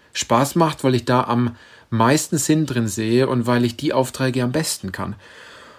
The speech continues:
Und das ist auch super, wenn man das macht, weil man als drei D Druckdienstleister manchmal einen riesen Bauchladen vor sich herschleppt, alle Technologien anbietet, Schulung anbietet. Das muss man alles gar nicht machen.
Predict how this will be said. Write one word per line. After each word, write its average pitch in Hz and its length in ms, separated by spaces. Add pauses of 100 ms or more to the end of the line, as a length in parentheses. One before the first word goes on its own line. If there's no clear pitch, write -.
(140)
Und 131 120
das 147 80
ist 170 60
auch 147 100
super, 160 360
wenn 120 100
man 120 120
das 120 160
macht, 143 300
weil 120 100
man 117 340
als 117 200
drei 123 160
D 131 140
Druckdienstleister 123 800
manchmal 120 380
einen 117 160
riesen 131 400
Bauchladen 117 580
vor 98 240
sich 104 260
herschleppt, 117 500
alle 143 220
Technologien 131 680
anbietet, 107 540
Schulung 120 440
anbietet. 113 560 (460)
Das - 100
muss 156 160
man 143 100
alles 139 300
gar 127 140
nicht 123 180
machen. 131 340